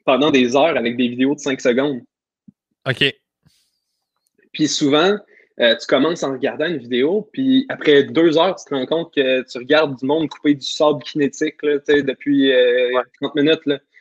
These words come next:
Speaker 1: Ça, c'est, c'est, euh, c'est une
Speaker 2: Addictif.
Speaker 1: c'est addictif, puis c'est une perte de temps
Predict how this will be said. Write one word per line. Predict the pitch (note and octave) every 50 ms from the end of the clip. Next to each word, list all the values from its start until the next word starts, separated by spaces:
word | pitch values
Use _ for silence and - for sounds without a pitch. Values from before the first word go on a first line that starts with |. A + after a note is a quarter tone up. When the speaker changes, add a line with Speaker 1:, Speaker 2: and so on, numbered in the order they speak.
| _ _ _ _ _ _
Speaker 1:
Ça, | _ - D3 A#2+ - - - -
c'est, | - - - D3 - - _ _ _ _ _ _ _ _ _ _ _ _ _ _ _ _ _ _ _
c'est, | - - - - _ E2+ - - - - B2+ B2+ B2+ B2 B2 B2 A#2+
euh, | A#2 A2+ A2 G#2+ G#2 G#2+ - - - _ _ _ _ _ _ _ _ _ _ _ _ _ _ _ _ _ _ _ _ _ _
c'est | _ - - C#3
une | C#3 B2+ C#3+
Speaker 2:
Addictif. | C3+ C3+ C3+ B2+ C3+ D3+ - - _ _ _ _ _ _ _ -
Speaker 1:
c'est | - - D3+ - -
addictif, | D#3 F3 D#3 B2+ - - _ - - D3+ F3 A#3
puis | - - - - _ -
c'est | - - - C#3 C#3 -
une | C#3 C3+ B2+ - - _ _ _ _ _ _ _ _ _ _ _ _ _ _ _ _ _ _ _
perte | - F#3 F3+ - - _ -
de | C#3 B2+ B2+ D3 C#3
temps | C3+ - - - D3+ D3+ D#3 E3 F3+